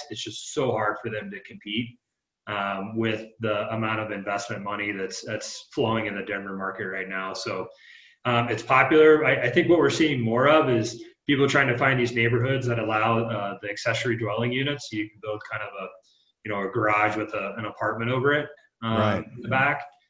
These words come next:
Speaker 1: Um, they just rezoned an entire neighborhood in Denver to allow for those. And, uh, part of that is trying to solve affordability, um, in, in a lot of our major cities. And I'm sure Chicago's dealing with the same thing. We're, we're, we're dealing with it at a, at a rampant pace. And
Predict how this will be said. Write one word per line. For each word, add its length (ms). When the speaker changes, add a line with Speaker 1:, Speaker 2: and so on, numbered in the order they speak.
Speaker 1:
Um, 320
they 80
just 240
rezoned 340
an 80
entire 400
neighborhood 380
in 100
Denver 380
to 100
allow 280
for 120
those. 480
And, 220
uh, 80
part 140
of 80
that 180
is 260
trying 160
to 80
solve 400
affordability, 840
um, 300
in, 340
in 340
a 40
lot 200
of 80
our 120
major 240
cities. 420
And 140
I'm 80
sure 160
Chicago's 480
dealing 260
with 140
the 80
same 220
thing. 280
We're, 320
we're, 240
we're 140
dealing 260
with 120
it 140
at 140
a, 40
at 260
a 20
rampant 420
pace. 400
And 100